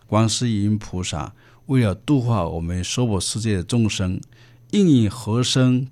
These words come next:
得度者，即向何身而为说法。观音菩萨为了度化我们，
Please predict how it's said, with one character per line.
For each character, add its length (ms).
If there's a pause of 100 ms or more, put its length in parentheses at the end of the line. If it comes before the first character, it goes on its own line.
得 200
度 240
者， 340 (280)
即 260
向 340 (140)
何 340
身 380 (120)
而 100
为 260
说 280
法。 340 (520)
观 220
音 100
菩 200
萨 120
为 140
了 120
度 200
化 160
我 160
们， 260